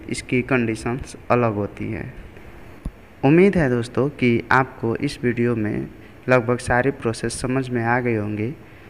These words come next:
यदि इस video में कोई भी आपको डाउट हो तो comment section में comment करके ज़रूर बताएं,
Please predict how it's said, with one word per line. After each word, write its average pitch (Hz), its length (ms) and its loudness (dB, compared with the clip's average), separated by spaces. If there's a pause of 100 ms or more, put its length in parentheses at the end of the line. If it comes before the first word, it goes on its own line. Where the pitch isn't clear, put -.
(240)
यदि 156 240 6
इस 170 180 2
video 139 280 4
में 131 220 2
कोई 139 260 4
भी 135 260 2 (140)
आपको 117 320 -2
डाउट 120 340 2
हो 110 80 0
तो 110 180 -8
comment 139 320 2
section 127 360 -2
में 117 160 -2
comment 123 340 0
करके 117 340 -2
ज़रूर 123 340 2
बताएं, 107 380 -2